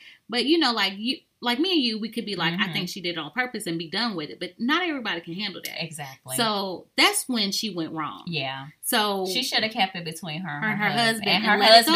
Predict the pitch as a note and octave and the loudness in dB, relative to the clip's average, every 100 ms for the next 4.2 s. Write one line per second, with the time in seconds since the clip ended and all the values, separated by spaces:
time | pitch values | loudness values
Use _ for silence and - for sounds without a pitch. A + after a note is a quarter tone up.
0 | E4+ G#3 E3 - F3 F#3 F#4+ A4+ A4+ G#4 | 6 4 2 2 2 2 -2 0 0 0
1 | C#4+ C4+ A3+ G#3+ F3 D#3 D3+ D3+ D3 D#3 | -2 -2 -2 -4 -4 -4 -4 -6 -4 -6
2 | - - E4+ A3 G3+ G3+ G3+ G3 A3 F#3+ | -6 -2 2 2 4 6 6 4 0 0
3 | F#3+ E3 D#3+ D3 - - - - _ A#3 | 0 -2 0 0 -2 -6 -12 -12 _ 2
4 | A3+ | 2